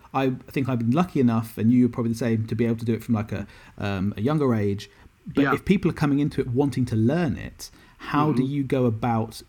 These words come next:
Speaker 1: teaching them from scratch?
Speaker 2: There's, there's sort of different phases of it. What, one part of it is getting people just to sort of subtract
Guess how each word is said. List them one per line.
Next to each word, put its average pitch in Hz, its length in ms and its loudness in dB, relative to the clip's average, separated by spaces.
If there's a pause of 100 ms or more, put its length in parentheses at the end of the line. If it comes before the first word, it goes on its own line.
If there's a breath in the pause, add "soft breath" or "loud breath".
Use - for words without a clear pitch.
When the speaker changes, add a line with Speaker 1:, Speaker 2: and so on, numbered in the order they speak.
(160)
Speaker 1:
teaching 120 400 0
them 98 160 -2
from 90 220 -6
scratch? - 580 -12 (1300 loud breath)
Speaker 2:
There's, 180 420 -4 (640)
there's 185 200 0
sort 254 140 -4
of 185 60 -4
different 254 380 -2
phases 190 380 0
of 131 160 -4
it. 143 100 -6 (220)
What, 170 200 -4
one 226 240 2
part 180 280 -4
of 147 100 -4
it 143 220 -6
is 143 480 -6 (720)
getting 202 260 -2
people 175 260 -4
just 156 280 -10
to 156 100 -12
sort 156 180 -2
of 135 80 -2
subtract - 880 -6